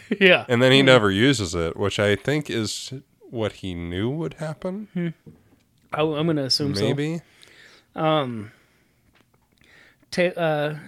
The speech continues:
Speaker 1: Taylor lights it up. Sh-, what, she catches the barn on fire, right?
Speaker 2: Yeah.
Speaker 1: And then, um,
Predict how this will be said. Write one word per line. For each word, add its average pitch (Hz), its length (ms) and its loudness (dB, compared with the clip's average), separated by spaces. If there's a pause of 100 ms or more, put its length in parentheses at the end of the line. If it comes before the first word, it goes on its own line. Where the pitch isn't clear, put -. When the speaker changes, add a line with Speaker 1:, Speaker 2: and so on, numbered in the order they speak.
(220)
Speaker 1:
Taylor 175 340 0
lights 165 300 0
it 156 100 -2
up. 160 260 0 (440)
Sh-, - 160 -20 (120)
what, 147 160 -6
she 143 140 -8
catches 147 340 -6
the 151 60 -6
barn 147 260 -2
on 131 120 -6
fire, 127 240 -8
right? 131 260 -8 (100)
Speaker 2:
Yeah. 87 200 -2 (260)
Speaker 1:
And 143 300 -6
then, 143 240 -4
um, 143 440 -4